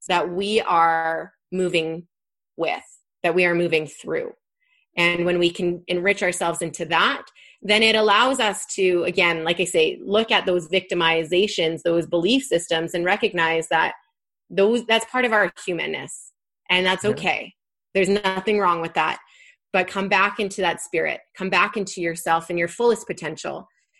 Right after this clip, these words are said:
Speaker 1: and recognize that you're here for a reason, whatever that might be. And that reason is to be that unique expression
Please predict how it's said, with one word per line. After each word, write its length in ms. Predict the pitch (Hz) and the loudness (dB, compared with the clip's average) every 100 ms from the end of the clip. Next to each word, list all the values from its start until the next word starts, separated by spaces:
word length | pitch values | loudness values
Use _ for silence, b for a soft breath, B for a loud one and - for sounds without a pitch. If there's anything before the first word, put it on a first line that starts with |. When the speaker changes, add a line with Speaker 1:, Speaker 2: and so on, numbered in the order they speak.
| _ | _
Speaker 1:
and 160 | 185 196 | 0 2
recognize 580 | 196 202 196 165 160 | 2 0 0 0 0
that 160 | 175 165 | -4 -2
you're 160 | 190 208 | -2 -2
here 120 | 208 190 | -2 -4
for 220 | - 175 | -4 -4
a 60 | |
reason, 420 | 160 196 208 170 165 | -2 -2 -2 -4 -4
whatever 380 | 170 214 202 | 0 2 2
that 180 | 180 170 | 2 0
might 240 | 170 156 147 | 0 -4 -6
be. 320 | 156 120 - _ _ _ _ _ _ _ - | -8 -8 -10 _ _ _ _ _ _ _ -2
And 120 | 180 | 2
that 260 | 175 170 - | 4 2 0
reason 500 | 185 226 240 170 160 | 0 2 2 0 -2
is 100 | 165 | -4
to 60 | - | -4
be 140 | 175 | 0
that 200 | 170 160 | 2 2
unique 340 | 170 170 185 185 | 0 0 0 0
expression 800 | 180 - 180 185 - 156 147 | -6 -2 0 0 -2 -6 -6